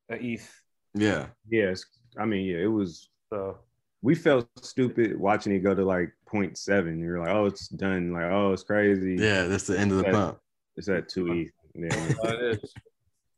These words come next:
Speaker 1: It was how it is.
Speaker 3: Yeah, that shit.
Speaker 2: Well,
Speaker 3: That
Speaker 2: this
Speaker 3: point, point zero, I think Chris sent there, like, point zero eight.
Speaker 2: Yeah.
Speaker 3: And we all fucked with it. We were like, "Oh, this shit is dope."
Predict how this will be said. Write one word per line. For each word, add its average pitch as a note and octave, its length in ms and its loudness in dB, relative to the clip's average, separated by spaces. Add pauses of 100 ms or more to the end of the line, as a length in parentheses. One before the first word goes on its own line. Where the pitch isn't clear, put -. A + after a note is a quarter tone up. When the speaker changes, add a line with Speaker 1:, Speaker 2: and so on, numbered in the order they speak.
Speaker 1:
It F#2+ 100 -10
was A2 180 -6
how A2+ 160 -2
it A#2 180 -6
is. G#2+ 160 -6 (640)
Speaker 3:
Yeah, D#2+ 320 -6
that F2 140 -6
shit. - 340 -12 (920)
Speaker 2:
Well, G2+ 240 0
Speaker 3:
That G2+ 60 4
Speaker 2:
this A2+ 100 6
Speaker 3:
point, B2 140 4 (380)
point C3+ 320 2
zero, A2 540 6
I A2 60 0
think G#2+ 360 -2 (160)
Chris G2+ 300 -2
sent F#2 180 -4
there, F2 180 0
like, - 220 -6
point F2 300 -4
zero F2 320 -4
eight. F#2 320 -2 (380)
Speaker 2:
Yeah. F2+ 300 -6 (1700)
Speaker 3:
And G#2 220 -2
we C3+ 180 6
all C3 200 6
fucked C#3+ 340 2
with G#2+ 160 4
it. G#2+ 80 4
We G#2+ 100 2
were B2+ 80 4
like, F#2+ 140 0
"Oh, G#2+ 120 2
this G#2+ 140 -2
shit A2 140 -4
is F#2 140 -4
dope." G2+ 340 -2